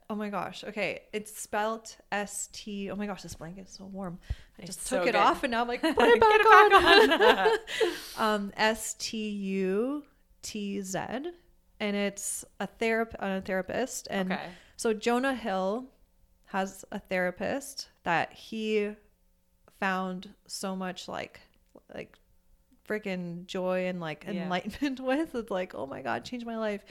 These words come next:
Speaker 1: that he actually created a documentary interviewing this therapist and on his, like, techniques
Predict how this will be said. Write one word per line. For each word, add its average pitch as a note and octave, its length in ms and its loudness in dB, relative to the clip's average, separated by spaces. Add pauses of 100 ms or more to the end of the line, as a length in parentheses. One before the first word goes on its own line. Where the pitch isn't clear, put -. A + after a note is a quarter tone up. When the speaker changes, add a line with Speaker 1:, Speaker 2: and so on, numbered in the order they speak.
(320)
Speaker 1:
that G#3+ 100 -4
he A3+ 100 0
actually G3+ 240 -2
created G#3 280 -2
a F#3+ 40 -6
documentary F#3+ 800 -6 (380)
interviewing G#3 580 -4
this F3 220 -8
therapist - 760 -8 (460)
and F#3+ 180 -2
on F#3 160 -2
his, F#3+ 380 -8
like, E3 300 -6
techniques - 840 -12